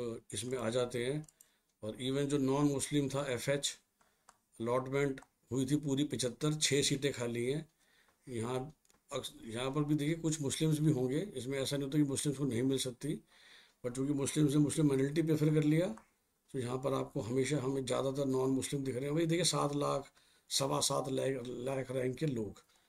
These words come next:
तो वही पाँच छः, पाँच छः आप देख रहे हैं एवरेज जो एक कॉलेज में आती हैं। Other than तीर्थंकर महावीर, अब थोड़ा सा रैंडमली देखते हैं वरना तो समय बहुत हो जाएगा। हिंद सीतापुर थोड़ा सा बस, ताकि आपको, वही देखिए पूरी डेढ़ सौ ख़त्म है,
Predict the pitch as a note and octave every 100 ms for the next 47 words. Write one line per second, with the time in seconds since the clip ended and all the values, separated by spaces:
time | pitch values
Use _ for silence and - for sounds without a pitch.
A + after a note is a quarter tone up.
0 | _ G#3 G3+ A3+ F#3 F3+ G3+ G3 E3 E3
1 | F3+ F3 D#3 D#3 D#3+ F3 D#3 D#3 F3+ E3
2 | F3 E3 D3+ D3+ D#3+ D#3+ C3+ D3+ C#3 F#3+
3 | - _ _ _ - - - _ _ _
4 | _ _ _ _ - D3 F#3+ F#3+ G#3 G3+
5 | D#3 D#3 D#3 E3+ E3 C#3 C3 C#3+ D#3 -
6 | F3+ E3 E3+ D3+ D#3 D#3 D#3 C#3+ - D3
7 | C#3+ C#3 C#3 C3+ C3+ C#3+ B2 B2+ B2 A#2
8 | B2 B2+ A#2 C3+ C3 B2 B2 A2 A2 -
9 | F3+ F3 C#3+ B2 B2 - B2+ C#3+ C3+ C3
10 | C3 _ _ A#2 A2 A#2 A#2+ A2+ G#2+ G2
11 | A2 G#2 _ _ _ _ _ _ - D#3+
12 | D#3 D3+ D3+ D3+ A#2 A#2+ A2+ G#2+ G2+